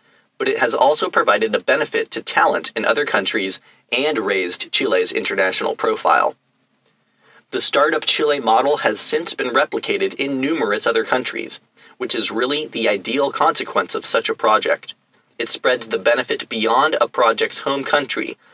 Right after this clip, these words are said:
while spreading an awareness of that country's energy and imagination. This isn't rocket science.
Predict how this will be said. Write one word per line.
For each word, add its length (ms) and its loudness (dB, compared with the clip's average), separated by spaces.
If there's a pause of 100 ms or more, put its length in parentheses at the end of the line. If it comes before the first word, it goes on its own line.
(120)
while 260 4
spreading 540 0
an 140 2
awareness 460 0
of 100 -4
that 180 2
country's 480 -4
energy 480 -2 (360)
and 200 -2
imagination. 720 -2 (1200)
This 240 0
isn't 360 -2
rocket 360 2
science. 640 -2